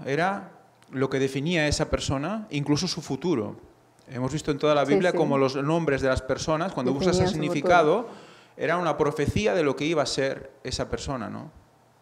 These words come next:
Speaker 1: Y luego vemos otra cosa. Satanás no hizo más que imitar lo que hará Dios en el cielo.
Speaker 2: Exacto.
Speaker 1: Eh, Dios nos dará un nombre nuevo. ¿Por qué?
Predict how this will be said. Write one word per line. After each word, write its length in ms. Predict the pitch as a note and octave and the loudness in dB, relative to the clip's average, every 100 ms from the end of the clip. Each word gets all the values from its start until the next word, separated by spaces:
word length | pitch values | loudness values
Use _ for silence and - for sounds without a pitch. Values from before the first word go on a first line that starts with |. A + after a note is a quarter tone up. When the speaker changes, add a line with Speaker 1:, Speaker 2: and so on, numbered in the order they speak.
| _ _ _ _ _ - - | _ _ _ _ _ -20 -6
Speaker 1:
Y 80 | A#2 | -2
luego 220 | C#3+ D#3 | 0 2
vemos 260 | E3+ D3+ | 0 -2
otra 180 | C#3+ B2+ | -2 -2
cosa. 360 | D3 D3+ A2 A2 - - - - _ - | 0 0 -2 -6 -18 -20 -20 -20 _ -6
Satanás 460 | C3 B2+ D3 E3+ | -4 -2 -2 0
no 120 | F3 | 0
hizo 200 | F3 - | 0 -2
más 220 | D3+ D#3 D#3+ | -2 -2 -2
que 100 | D3+ | -2
imitar 400 | D3 C#3+ F3 F3 | -2 -2 -2 0
lo 140 | D3+ | 0
que 100 | C#3+ | 0
hará 160 | D3 C#3 | 0 0
Dios 260 | D3 D3 | -2 -2
en 80 | B2 | -6
el 100 | A2 | -8
cielo. 300 | - C3+ G#2 - - - - - - _ _ _ - | -6 -6 -6 -12 -18 -18 -18 -18 -20 _ _ _ -10
Speaker 2:
Exacto. 500 | F3 - F#3 F3+ - E3+ B3 | -10 -6 -8 -10 -16 -16 -16
Speaker 1:
Eh, 220 | - - A#2 | -14 -10 -2
Dios 220 | C#3 D#3 | 0 2
nos 120 | E3 | 0
dará 180 | D3+ E3 | 0 0
un 120 | F#3 | 0
nombre 320 | F3 F#3+ F3 | 0 0 0
nuevo. 480 | D#3 D#3 B2+ G#2 G2 - - _ | 0 2 2 0 -4 -14 -20 _
¿Por 140 | B2 A2+ | -4 -2
qué? 280 | B2+ F#2 | -4 -4